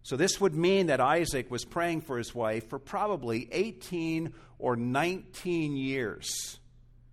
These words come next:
because she was barren, and he never stopped praying. In fact, the Hebrew word that is translated prayed is a, a strong word. It means to entreat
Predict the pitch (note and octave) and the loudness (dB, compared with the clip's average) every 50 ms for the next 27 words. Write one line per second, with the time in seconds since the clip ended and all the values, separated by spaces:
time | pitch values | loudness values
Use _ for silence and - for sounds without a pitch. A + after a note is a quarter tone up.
0 | - - - - - - - - - - - - - - - - - - - - | -20 -20 -20 -20 -20 -20 -20 -20 -20 -20 -20 -20 -20 -20 -20 -20 -20 -20 -20 -16
1 | G#2 G2+ - A2 G#2 G#2 - - B2+ A2+ B2 B2 B2 - D3 C#3+ D#3+ E3 C#3 G#2 | -16 -12 -10 -10 -8 -8 -8 -8 -8 -6 -6 -8 -8 -6 -6 -4 -4 -4 -4 -6
2 | D#2+ B1+ C2 A#1+ - - - - - - - - - - - - - - - - | -8 -10 -12 -18 -20 -20 -20 -20 -20 -20 -20 -20 -20 -20 -20 -20 -20 -20 -20 -20
3 | - - - F#2+ F#2 F2+ F#2+ G2 G2+ A#2 B2+ C3 C3 C3 C3 C3+ - - - - | -20 -16 -14 -12 -10 -8 -8 -6 -4 -4 -4 -4 -4 -4 -6 -6 -8 -10 -10 -8
4 | - G#2+ G#2 G2+ G#2 - - - G2+ F2 E2 D#2 C#2 D2 D2 C2+ - - - - | -6 -4 -4 -4 -6 -10 -14 -12 -10 -10 -10 -10 -12 -14 -16 -20 -20 -20 -20 -20
5 | - - - - - - - - - - - - - - - - - - B2 A#2 | -20 -20 -20 -20 -20 -20 -20 -20 -20 -20 -20 -20 -20 -20 -20 -14 -6 -4 -4 -4
6 | A#2+ C3 A2 A#2+ D3 D3+ D#3+ A#2 C#3 C3+ B2 A#2 A2+ C3+ D3 D3 C#3+ C#3 B2+ G#2+ | -2 -4 -4 0 0 2 2 2 2 0 0 0 2 2 4 4 4 4 2 2
7 | A2 G#2 G#2 G2+ - - - - C3+ C3 C3 B2+ - - - B2+ A#2+ A2+ G#2+ G#2 | 0 -2 -2 -2 -4 -6 -8 -8 -6 -6 -6 -6 -6 -6 -4 -4 -2 0 -2 -2
8 | G2 - - - - C#3+ C#3+ D3 D3 C3+ A#2 A2 G2+ G2 G2+ G#2 F#2+ F#2 A2+ G#2+ | -4 -6 -10 -8 -6 -4 -2 0 0 0 0 0 -2 -2 -4 -6 -6 -6 -4 -2
9 | G#2+ G#2 G2+ F#2 F#2 - - - - - - - - - F#2 - - - - - | -2 -2 -2 -4 -6 -10 -16 -20 -20 -20 -20 -20 -14 -10 -8 -6 -4 -4 -4 -4
10 | - D#3 E3 E3+ E3+ D#3+ D3 C#3 B2+ B2 C3 C#3 C#3+ C#3 C3+ B2 A2+ G#2+ G#2 - | -2 0 2 4 6 6 4 4 2 0 2 2 4 4 4 2 2 0 -2 -2
11 | A#2+ B2+ C#3+ D#3 E3 D#3+ D3+ C3+ - - - - C3+ A#2+ A2 G#2 G#2 F#2+ - - | -2 -2 -2 0 0 0 0 -2 -4 -6 -8 -8 -6 -6 -4 -4 -4 -6 -8 -10
12 | - - - F#3 F3 D3+ A#2+ G2 - - | -12 -6 -2 0 0 2 0 0 -4 -8